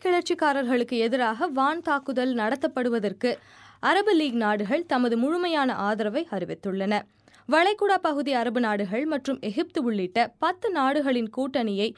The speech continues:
இதற்கென ஒருங்கிணைத்துள்ளதாக சவுதி அரேபியா தெரிவித்துள்ளது. இந்த தாக்குதல் நடவடிக்கைக்கு உதவ நான்கு எகிப்திய போர்க்கப்பல்கள்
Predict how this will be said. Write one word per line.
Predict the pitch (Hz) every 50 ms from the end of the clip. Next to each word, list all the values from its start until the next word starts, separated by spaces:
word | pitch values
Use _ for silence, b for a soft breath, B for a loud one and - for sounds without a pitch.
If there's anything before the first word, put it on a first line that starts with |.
| b b
இதற்கென | - 269 330 403 403 370 - 339 311 311 294
ஒருங்கிணைத்துள்ளதாக | 226 233 240 285 339 349 349 311 285 262 269 233 208 196 190 190 180 180 - 285 311 -
சவுதி | - - - 277 269 311 277 311 254
அரேபியா | 208 202 202 185 247 311 349 -
தெரிவித்துள்ளது. | - 208 170 165 170 170 - 196 190 190 202 196 208 214 - b b b b b b b b b
இந்த | b 302 302 330
தாக்குதல் | - - 285 269 285 277 349 311 320 302
நடவடிக்கைக்கு | 277 262 254 254 247 247 247 254 247 247 226 214 -
உதவ | 226 202 208 202 226 220 202 247 330 349 -
நான்கு | 233 233 226 233 269 339 370 370 370 330
எகிப்திய | 233 240 233 294 285 - - 285 - 269
போர்க்கப்பல்கள் | 233 220 233 226 - 208 196 - - 190 185 202 214 220